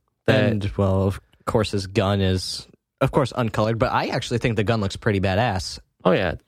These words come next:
Speaker 1: It's a little sni-, science, or his little sniping cannon.
Speaker 2: Yeah, it's got a little, uh, little, what was that?
Speaker 1: Uh, tripods. Or
Speaker 2: Got a
Speaker 1: little kick-, kickstand.
Speaker 2: It's got a little
Speaker 1: Bipod.
Speaker 2: bipod <laughs> where you can obviously cre-, I'm pretty sure with the posability that it has, it can, like,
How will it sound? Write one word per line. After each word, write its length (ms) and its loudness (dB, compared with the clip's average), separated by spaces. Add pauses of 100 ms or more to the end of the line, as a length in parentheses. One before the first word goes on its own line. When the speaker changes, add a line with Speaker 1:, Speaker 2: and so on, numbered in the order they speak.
Speaker 1:
It's 140 -2
a 40 2
little 180 2
sni-, 380 -2
science, 600 0
or 120 4
his 120 2
little 140 2
sniping 500 2
cannon. 380 4
Speaker 2:
Yeah, 160 4
it's 120 -4
got 140 2
a 40 4
little, 260 4
uh, 240 2 (1500)
little, 180 -2
what 140 -2
was 120 0
that? 180 -2 (680)
Speaker 1:
Uh, 200 2
tripods. 760 0
Or 80 -8
Speaker 2:
Got 60 2
a 20 4
Speaker 1:
little 140 2
kick-, 220 0
kickstand. 540 -2
Speaker 2:
It's 60 -10 (300)
got 160 2
a 180 4
little 160 2
Speaker 1:
Bipod. 600 0 (140)
Speaker 2:
bipod 80 -6
<laughs> 540 -20
where 100 2
you 60 0
can 160 0
obviously 300 0
cre-, 180 -2 (240)
I'm 140 -2 (180)
pretty 200 2
sure 280 0
with 140 0
the 80 0
posability 420 2
that 140 2
it 40 -2
has, 320 -2
it 80 -2
can, 120 -4
like, 200 -2